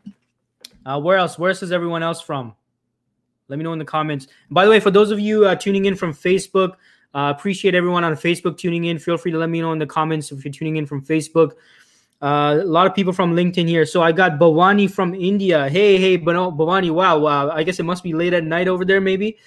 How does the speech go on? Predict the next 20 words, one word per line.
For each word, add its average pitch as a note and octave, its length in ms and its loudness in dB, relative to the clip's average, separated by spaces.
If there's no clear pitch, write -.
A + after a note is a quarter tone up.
But, D3+ 140 2
uh, D3+ 120 0
thanks F3+ 220 -4
so F#3+ 80 -4
much F3+ 100 0
for F3 100 -6
tuning F3 340 -2
in. F3 120 -2
And, D#3 240 -2
uh, D3 100 -2
Bhavani E3 480 0
is D3 160 -6
moving D#3+ 380 -4
to F3 160 -8
the D3+ 80 -12
G D#3 160 -14
T E3 180 -2
A D#3 40 2
next D3+ 260 -4
month. D3+ 240 -2